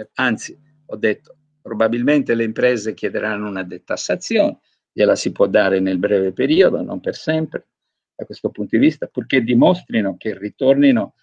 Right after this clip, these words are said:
ai livelli produttivi precedenti e soprattutto tuteli dell'occupazione. L'occupazione è fondamentale. Non esiste un pranzo gratis, io non darei assistenza,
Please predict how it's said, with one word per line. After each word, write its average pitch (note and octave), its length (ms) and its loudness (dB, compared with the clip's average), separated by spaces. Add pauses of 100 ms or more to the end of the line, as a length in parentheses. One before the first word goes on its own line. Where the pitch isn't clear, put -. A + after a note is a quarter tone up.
(240)
ai G#2+ 120 2
livelli A2+ 400 2
produttivi A2 560 -2
precedenti A2 560 -2
e G2+ 40 0
soprattutto F2+ 640 -10
tuteli E2 460 -12
dell'occupazione. F2+ 880 -12 (340)
L'occupazione B2+ 720 4
è G#2+ 40 2
fondamentale. G2+ 840 -2 (800)
Non E3 140 2
esiste F3 440 2
un C#3+ 80 6
pranzo C#3+ 340 4
gratis, C#3 460 0
io F#3+ 180 2
non E3+ 220 2
darei E3 400 4
assistenza, - 920 -4